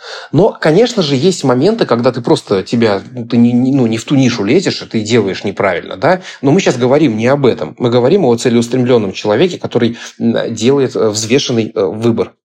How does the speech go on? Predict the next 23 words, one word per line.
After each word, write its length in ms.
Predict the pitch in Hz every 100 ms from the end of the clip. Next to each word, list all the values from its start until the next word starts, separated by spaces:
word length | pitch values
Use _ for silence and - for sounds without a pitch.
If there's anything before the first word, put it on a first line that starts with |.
| -
Так 120 | 180
что 800 | - 190 185 180 180 180 175 165
я 460 | 151 156 165 196 202
бы, 340 | 160 175 170 156
наверное, 380 | 160 196 170 156
щас 200 | 175 151
бы 140 | 156
не 100 | 170
уходил 480 | 165 180 165 214 202
в 40 |
вопросы, 500 | 139 131 156 139 -
как 260 | - 131 -
я 60 | 120
п-, 140 | 139
спотыкался, 640 | - 139 147 147 214 220 -
потому 220 | 117 127
что 240 | - 135
это 180 | 143 139
можно 300 | 139 175 131
рассказать 420 | 117 - 120 156
на 80 | 120
каждом, 320 | 131 143 123
каждом. 320 | 117 127 117